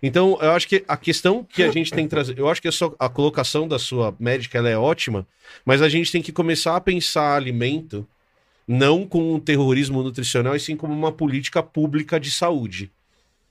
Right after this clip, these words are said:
Então, você vai pra países que são considerados desenvolvidos, eu vou dar o exemplo que tá próximo de mim, você vai pra Finlândia, a Helena vai no supermercado e ela não acha miojo pra comprar.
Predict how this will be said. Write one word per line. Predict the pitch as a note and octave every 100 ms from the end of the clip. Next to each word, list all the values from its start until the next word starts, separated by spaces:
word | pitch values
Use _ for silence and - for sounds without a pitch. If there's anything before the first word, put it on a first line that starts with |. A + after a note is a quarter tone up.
| -
Então, | A#2 B2+ D3+
você | C3+ D3
vai | C#3+ F#3
pra | F#3+ F3+
países | F3+ D#3 D3+ C3+ C#3
que | -
são | C3+ C#3+ C#3
considerados | D3 C3+ - B2+ B2 C#3 E3+ E3
desenvolvidos, | C3+ C3+ C#3+ B2 A#2+ G#2 D#3 B2+ G2 - - _ -
eu | B2
vou | C3+
dar | D3+
o | D3+
exemplo | B2 C#3 C#3
que | C3
tá | C3
próximo | B2 C3 B2 A#2+
de | A#2+
mim, | C3+
você | C#3
vai | C#3
pra | C3+ C3+
Finlândia, | - C3 A#2+ D3 F#3+ A#2+ G2+ F#2 _ - -
a | C3+ C#3 D3+
Helena | D#3+ D3+ E3+
vai | E3 F3
no |
supermercado | E3 - E3+ D#3+ D3+ D#3+ E3
e |
ela | F3 F3+
não | D#3+ F#3
acha | D#3+ D#3+ F#3
miojo | F#3 E3+ E3
pra | -
comprar. | E3+ F#3+ G3 A#2+